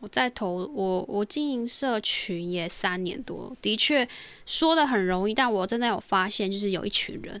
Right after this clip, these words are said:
他到最后他的大脑已经变形了，他 even 他收入再高，他就是没办法，他觉得长期投资太慢，他就是要做短线，那他一下子，比如说一个拉高什么，一下就爆仓，所有的钱就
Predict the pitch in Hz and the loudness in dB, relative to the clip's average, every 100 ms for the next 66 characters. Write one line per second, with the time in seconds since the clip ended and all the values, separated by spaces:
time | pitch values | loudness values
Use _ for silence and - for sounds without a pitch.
0 | - - 208 208 - 226 214 - 214 208 | -10 -4 -4 -4 -4 -2 -2 -2 -4 -2
1 | 202 214 190 - 220 - - 123 - 175 | -4 -4 -6 -4 -6 -6 -8 -10 -8 -10
2 | 185 180 127 - - 180 - - - 208 | -6 -6 -6 -4 -4 -6 -18 -10 -4 -4
3 | 214 214 202 208 202 208 196 196 190 185 | -4 -6 -6 -4 -4 -2 -2 0 0 -2
4 | - - 139 202 196 - 196 - - - | -6 -8 -8 -6 -4 -4 -6 -6 -6 -8
5 | - - - - - - - 262 247 226 | -10 -16 -16 -18 -14 -12 -4 0 2 2
6 | 214 202 - 185 185 180 180 208 175 175 | 0 -2 -2 -4 -4 -4 -6 -6 -4 -6
7 | 160 165 202 208 208 202 190 - - - | -6 -2 0 2 2 2 0 -4 -10 0
8 | 185 - - - - - - - 226 233 | 0 0 -6 -4 -4 -4 -8 -2 0 2
9 | - 196 196 226 208 180 - - - - | 0 0 2 2 2 -2 -6 -8 -20 -20
10 | - - 190 190 202 190 190 202 202 196 | -20 -6 -4 -2 0 -2 -2 -2 -2 0
11 | 202 196 - 190 196 - - - 208 - | 0 0 0 2 2 -2 -6 -8 -12 -20
12 | - - 220 226 208 190 180 180 180 190 | -10 -4 -2 0 2 2 0 -4 -4 2
13 | 208 180 175 - 170 180 151 | 4 4 2 0 -2 -4 -6